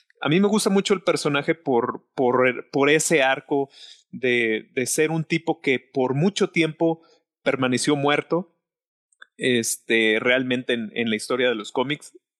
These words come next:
y que cuando regresó, regresó siendo un, un personaje con mucha carne, o sea, con, con muchos puntos que, que, que explorar, donde tenía,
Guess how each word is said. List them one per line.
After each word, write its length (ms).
y 280
que 160
cuando 360
regresó, 540
regresó 400
siendo 300
un, 200
un 140
personaje 560
con 200
mucha 340
carne, 420
o 80
sea, 140
con, 220
con 220
muchos 680
puntos 440
que, 460
que, 460
que 100
explorar, 720
donde 300
tenía, 840